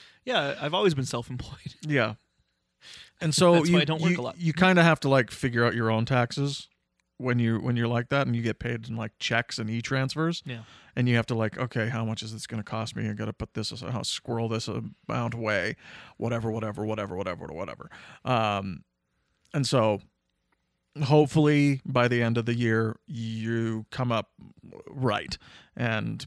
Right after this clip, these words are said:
Speaker 2: you can write off your car enough
Speaker 1: <laughs>
Speaker 2: that it's, it comes out even. Um, so I find it a little bit confusing, especially when I have, like, a different income source every month. But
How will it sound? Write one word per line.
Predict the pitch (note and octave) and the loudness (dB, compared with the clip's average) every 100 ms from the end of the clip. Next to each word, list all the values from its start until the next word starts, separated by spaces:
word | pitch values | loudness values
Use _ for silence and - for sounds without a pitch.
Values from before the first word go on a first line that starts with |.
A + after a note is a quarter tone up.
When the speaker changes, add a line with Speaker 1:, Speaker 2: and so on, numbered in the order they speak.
| - | -14
Speaker 2:
you | C3 A#2 | -10 -8
can | - A#2+ A2 A2+ | -2 -2 -2 -4
write | A#2+ A#2 A2+ | 0 0 0
off | A2+ B2+ | -2 -4
your | A#2+ | -6
car | - A#2 F2 - - | -4 -4 -4 -6 -8
enough | C3 A#2+ - - G3 - | -6 -6 -6 -8 -10 -14
Speaker 1:
<laughs> | _ - | _ -10
Speaker 2:
that | F#3 A2 G#2 | -6 -6 -6
it's, | - - - - - _ - | -8 -6 -6 -8 -12 _ -20
it | - | -12
comes | - C3 A#2+ | -8 -6 -6
out | - - _ _ _ - | -8 -12 _ _ _ -4
even. | C3+ C#3 B2 A#2+ - - - - | -2 0 -2 -6 -12 -20 -20 -6
Um, | C3 B2+ B2 | -2 0 0
so | A#2+ D#3+ C#3+ C3 _ _ _ _ _ _ _ _ _ _ _ _ _ - | 4 6 6 4 _ _ _ _ _ _ _ _ _ _ _ _ _ 4
I | D#3+ G3 | 6 8
find | E3 D3 C#3 | 8 6 6
it | B2+ - | 2 2
a | |
little | D3+ D3 C3+ | 4 6 6
bit | C#3 - - | 4 2 0
confusing, | C#3 B2 B2 B2 | 2 4 2 2
especially | A#2 C3 A#2+ A#2+ | 2 2 0 2
when | A#2+ A#2 | 2 2
I | A#2 | 4
have, | B2 A#2 | 2 2
like, | A#2+ A#2 | 0 -2
a | B2+ | 0
different | C#3 C3 B2 | 0 2 2
income | C3 C3 | 2 2
source | A#2 B2+ A#2+ D3 | 2 0 0 0
every | B2+ B2 | 0 0
month. | A#2+ B2 E3+ - _ _ _ _ _ _ _ _ _ _ _ _ _ _ _ _ _ _ _ _ _ _ _ _ _ | 2 0 0 -6 _ _ _ _ _ _ _ _ _ _ _ _ _ _ _ _ _ _ _ _ _ _ _ _ _
But | E3+ D3+ D3+ C3 - | 0 4 6 4 0